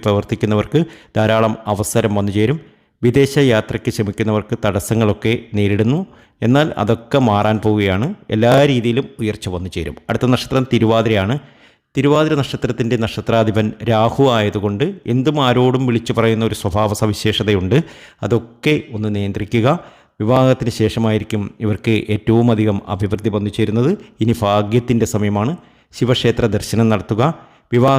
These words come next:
കാര്യത്തിൽ അനുകൂലമായൊരു തീരുമാനമൊക്കെ വന്നു ചേരും. അടുത്ത നക്ഷത്രം രോഹിണിയാണ്. കടബാധ്യതകൾ പരിഹരിക്കപ്പെടും. പിണങ്ങി നിന്ന സുഹൃത്തുക്കൾ, അത് ആര്, ആരാണെങ്കിലും ആ പിണക്കമൊക്കെ തെറ്റിദ്ധാരണയൊക്കെ മാറ്റി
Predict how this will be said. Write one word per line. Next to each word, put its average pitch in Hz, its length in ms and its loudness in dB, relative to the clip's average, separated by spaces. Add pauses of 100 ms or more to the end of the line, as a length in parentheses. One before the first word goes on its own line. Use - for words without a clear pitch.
(120)
കാര്യത്തിൽ 113 380 0
അനുകൂലമായൊരു 107 760 0
തീരുമാനമൊക്കെ 101 560 -2
വന്നു 92 280 -2
ചേരും. 117 220 0 (200)
അടുത്ത 117 240 0
നക്ഷത്രം 117 400 0
രോഹിണിയാണ്. 104 600 2 (500)
കടബാധ്യതകൾ 117 720 2 (120)
പരിഹരിക്കപ്പെടും. 107 640 -2 (400)
പിണങ്ങി 135 300 6
നിന്ന 131 240 2
സുഹൃത്തുക്കൾ, 110 540 0 (120)
അത് 110 100 0 (140)
ആര്, 113 180 2 (220)
ആരാണെങ്കിലും 110 640 0 (160)
ആ 107 80 -2
പിണക്കമൊക്കെ 107 680 -2
തെറ്റിദ്ധാരണയൊക്കെ 107 800 0
മാറ്റി 101 400 -2